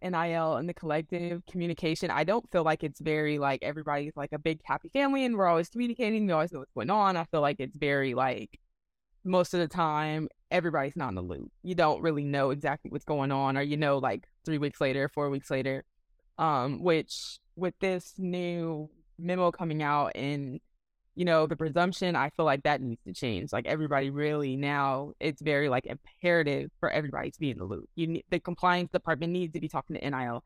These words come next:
They all, and the N I L needs to be talking to the collective. Everyone needs to be looped in, like, all the time. And I know it's, like, probably super annoying and it's probably gonna be annoying for them, but at the same time, you need to know what's going on. You just do. Like, you can't, you can't, basically,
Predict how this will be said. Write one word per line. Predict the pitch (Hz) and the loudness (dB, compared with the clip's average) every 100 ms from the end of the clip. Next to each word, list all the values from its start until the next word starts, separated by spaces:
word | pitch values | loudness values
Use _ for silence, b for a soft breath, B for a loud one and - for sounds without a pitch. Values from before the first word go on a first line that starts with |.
| _ _ | _ _
They | 165 | 0
all, | - 170 175 - | 2 4 4 2
and | 160 - - | -4 -10 -8
the | 180 - | -8 -6
N | 180 | -2
I | 180 165 | 0 2
L | 165 | 0
needs | 165 | -4
to | 165 | -6
be | |
talking | 160 151 180 | -4 -4 -4
to | |
the | |
collective. | 175 180 165 - | -4 0 0 0
Everyone | - 180 196 185 170 | 0 0 2 0 0
needs | 160 | -4
to | - | -6
be | 156 139 | -8 -8
looped | 143 151 - | -8 -10 -8
in, | 123 147 135 | -4 -4 -4
like, | 143 - - - | -6 -8 -8 -2
all | 127 139 131 | 2 4 2
the | 127 | -2
time. | - 127 110 | -2 0 2
And | 147 | 2
I | |
know | 160 170 | 2 2
it's, | - 156 | 0 0
like, | 151 - | -2 -2
probably | - 143 131 | -2 0 -2
super | - 196 185 | -6 -4 -2
annoying | 151 156 170 170 | -2 0 0 0
and | 160 143 | -2 -4
it's | - _ _ _ | -8 _ _ _
probably | 359 370 | 4 4
gonna | 254 | 0
be | 233 240 | 0 0
annoying | 220 220 | 2 0
for | 214 | 0
them, | 202 196 | 0 0
but | 180 165 | 0 2
at | 139 160 | 2 -2
the | |
same | - 170 165 | -4 -6 -6
time, | 160 160 160 160 170 _ _ _ _ | -4 -2 -2 -4 -8 _ _ _ _
you | 180 220 | -4 -2
need | 226 | 0
to | 190 | 2
know | 160 | 2
what's | 139 - | 2 -4
going | 117 | -6
on. | 76 - | -4 -4
You | 202 | 0
just | 180 175 | 0 0
do. | - 85 - | -2 -6 -2
Like, | 147 - | -2 -2
you | 165 | -6
can't, | 190 170 160 - _ _ | -4 -2 -4 -6 _ _
you | 180 | -8
can't, | 226 196 135 - _ _ _ _ _ - | -4 -2 -4 -10 _ _ _ _ _ -4
basically, | 185 180 180 165 160 175 | -2 -2 -4 -4 -4 -6